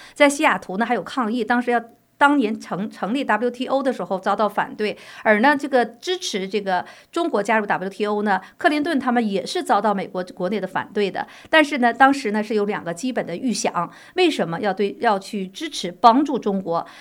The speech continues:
那，那当时呢，就是在美国的哈，这种所谓的中国专家，他们的研究的学者呢，对中国的研究有两个非常有意思的这种前提预想啊，一种，一种中国梦哈。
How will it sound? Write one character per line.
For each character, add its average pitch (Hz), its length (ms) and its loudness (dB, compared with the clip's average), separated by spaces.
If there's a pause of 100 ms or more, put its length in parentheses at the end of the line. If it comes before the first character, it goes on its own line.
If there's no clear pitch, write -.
(120)
那， 285 100 6
那 277 240 8
当 285 240 6
时 285 160 0
呢， 233 100 4
就 233 140 0
是 220 240 0
在 233 320 4
美 208 260 0
国 202 240 4
的 247 240 8
哈， 220 140 6
这 226 140 0
种 226 160 0
所 214 160 -2
谓 208 100 -4
的 202 100 -2
中 294 200 -4
国 214 120 2
专 190 240 0
家， 185 220 4
他 349 220 0
们 427 80 0
的 285 100 6
研 220 220 2
究 240 120 0
的 233 120 2
学 214 200 0
者 208 220 -2
呢， 180 160 -2
对 226 160 -2
中 320 220 -4
国 247 80 2
的 220 80 2
研 190 180 -2
究 214 140 -2
有 220 100 2
两 185 260 0
个 185 160 2 (440)
非 381 320 0
常 247 180 0
有 196 160 2
意 247 180 0
思 220 160 0
的 180 160 -6
这 190 120 -6
种 180 180 -8
前 202 300 -2
提 220 400 -6
预 302 120 2
想 - 520 -2 (180)
啊， 185 160 -2
一 247 100 -4
种， 196 360 -4
一 226 120 -6
种 175 440 -4
中 349 200 2
国 202 140 4
梦 226 300 4
哈。 156 200 -2